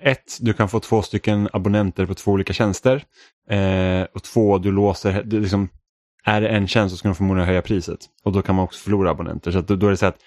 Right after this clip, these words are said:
du har en tjänst för de som spelar online och du har en tjänst för de som bara vill streama spel. Och sen är det så här bara att, hmm,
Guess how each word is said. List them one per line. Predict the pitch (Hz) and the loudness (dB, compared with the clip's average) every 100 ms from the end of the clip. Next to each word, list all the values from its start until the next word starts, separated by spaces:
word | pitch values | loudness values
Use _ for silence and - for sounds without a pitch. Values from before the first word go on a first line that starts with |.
| _ _ _ _ | _ _ _ _
du | 113 | -2
har | 92 117 113 107 110 | 2 4 4 0 -4
en | 117 120 | -4 -2
tjänst | 117 104 | 0 0
för | - | 0
de | 101 | -4
som | 95 | -4
spelar | - 90 | 0 0
online | 95 120 156 160 160 | 2 4 2 2 -2
och | - 117 | -2 0
du | |
har | 101 104 | 2 2
en | 101 98 | 0 -2
tjänst | 101 95 | -4 -2
för | 101 | -4
de | |
som | 101 | -2
bara | 98 | 0
vill | 95 | 0
streama | - 98 90 | -2 -2 -2
spel. | - 143 131 123 127 _ _ _ | 0 2 4 2 0 _ _ _
Och | 113 | 0
sen | 117 117 | 2 2
är | |
det | 104 | 2
så | 104 | 2
här | |
bara | 92 | 0
att, | - | -2
hmm, | 165 131 101 | -2 0 -2